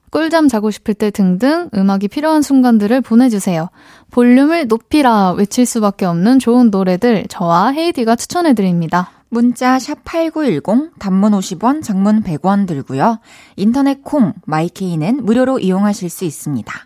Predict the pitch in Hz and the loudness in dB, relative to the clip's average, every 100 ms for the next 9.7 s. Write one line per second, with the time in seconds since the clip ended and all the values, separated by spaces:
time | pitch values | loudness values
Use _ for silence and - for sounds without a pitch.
0 | _ _ _ _ 302 330 320 294 302 302 | _ _ _ _ -4 -4 -4 -4 -4 -4
1 | 175 196 233 247 240 214 220 208 247 240 | -2 0 2 4 2 0 -2 -2 -2 -2
2 | 262 226 - 147 139 233 - - _ 151 | -2 -4 -6 -6 -4 -4 -8 -20 _ -6
3 | 151 175 320 330 320 - 294 147 110 _ | -2 0 -2 -2 -6 -4 -4 -4 -6 _
4 | - 147 147 - - 226 160 123 165 - | -10 -8 -6 -8 -6 -4 -2 -4 -4 -4
5 | 220 220 139 135 156 156 175 113 127 147 | -2 -2 -2 -4 -6 -8 -10 -10 -8 -6
6 | 262 170 123 120 - - _ - - _ | -6 -4 -4 -4 -10 -20 _ -20 -20 _
7 | - 196 202 220 247 - 277 277 277 - | -6 0 2 0 -4 -6 -2 -2 -2 -8
8 | 220 202 208 - 285 269 269 208 180 170 | -6 -6 -6 -8 -8 -8 -8 -8 -6 -6
9 | 190 214 214 208 131 - - | -6 -4 -2 -2 -6 -12 -18